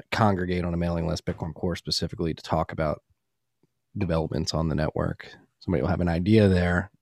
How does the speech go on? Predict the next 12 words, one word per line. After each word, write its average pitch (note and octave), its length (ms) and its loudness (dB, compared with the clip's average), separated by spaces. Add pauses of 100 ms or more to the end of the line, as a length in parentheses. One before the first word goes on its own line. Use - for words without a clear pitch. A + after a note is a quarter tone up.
There'll E2+ 180 -6
be E2+ 100 -2
discussion F#2+ 680 -2
in G2+ 100 0
an G#2 120 2
email G2 300 2
thread, F2 400 -4 (240)
usually F2+ 400 -2
on E2+ 240 -2
Bitcoin - 360 -4
Dev. G2 340 2 (800)
Um, E2+ 640 0